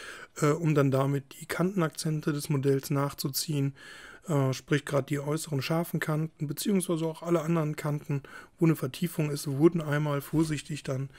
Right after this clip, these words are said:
mit einem spitzen Pinsel nachgezogen.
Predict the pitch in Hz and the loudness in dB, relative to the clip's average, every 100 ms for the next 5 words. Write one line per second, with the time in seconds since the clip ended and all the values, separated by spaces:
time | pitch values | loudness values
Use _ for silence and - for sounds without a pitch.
0 | - - - - - 135 127 120 - - | -20 -20 -20 -16 -2 0 0 -4 -6 -4
1 | 156 - 139 - 131 127 127 120 113 - | -2 -2 -2 0 0 2 0 0 -4 -8
2 | 131 - 131 135 | -8 -8 -10 -16